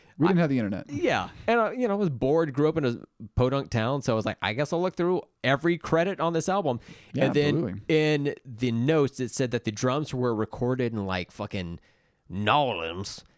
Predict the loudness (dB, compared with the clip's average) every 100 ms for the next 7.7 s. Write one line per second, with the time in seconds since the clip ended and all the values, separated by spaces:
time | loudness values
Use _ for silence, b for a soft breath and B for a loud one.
0 | b _ -2 0 0 0 -2 -2 -2 -4
1 | -4 -4 -4 -4 -4 -4 -4 -6 -8 -6
2 | -6 -8 -14 _ -2 -2 -4 -6 -6 -6
3 | -8 -6 -2 0 0 0 0 -2 -2 -4
4 | 0 2 2 0 -6 -2 -2 -2 -10 _
5 | -10 -4 -2 -2 -6 -8 -6 -4 -4 B
6 | B 0 2 2 0 -2 -6 _ -4 -2
7 | -2 -2 0 0 0 -4